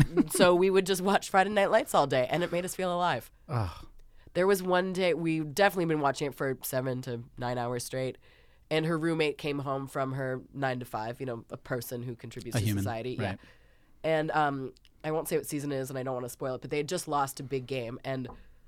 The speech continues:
Speaker 2: Barnes and I were really taking the hit hard. Like, it,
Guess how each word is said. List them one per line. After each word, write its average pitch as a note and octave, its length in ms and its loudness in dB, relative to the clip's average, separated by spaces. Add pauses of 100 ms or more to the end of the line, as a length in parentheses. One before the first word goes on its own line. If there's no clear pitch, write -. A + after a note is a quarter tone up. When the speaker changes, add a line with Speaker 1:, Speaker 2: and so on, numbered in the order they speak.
(500)
Speaker 2:
Barnes F3+ 260 -2
and F#3+ 80 -2
I F3 40 0
were D#3+ 80 0
really D3+ 180 2
taking B2+ 260 -6
the A#2+ 60 -4
hit A2+ 180 -8
hard. - 280 -12 (240)
Like, C3 180 -6
it, C3+ 220 -4